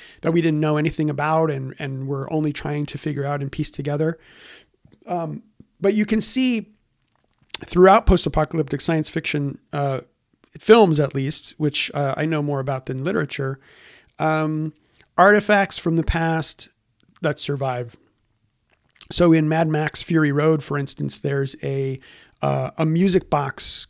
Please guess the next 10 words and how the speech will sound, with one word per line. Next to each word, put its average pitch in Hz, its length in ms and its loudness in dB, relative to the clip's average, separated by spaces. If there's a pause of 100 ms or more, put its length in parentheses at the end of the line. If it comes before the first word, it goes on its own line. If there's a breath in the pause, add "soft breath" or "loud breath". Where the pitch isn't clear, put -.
crank, - 580 -8 (640 soft breath)
uh, 139 440 -4
that 139 340 -4
is 139 200 -4
kind 135 180 -6
of 131 120 -10
passed - 380 -8
along. 127 500 -6 (640 loud breath)
Um, 143 640 -2 (440 soft breath)
in, 151 680 -2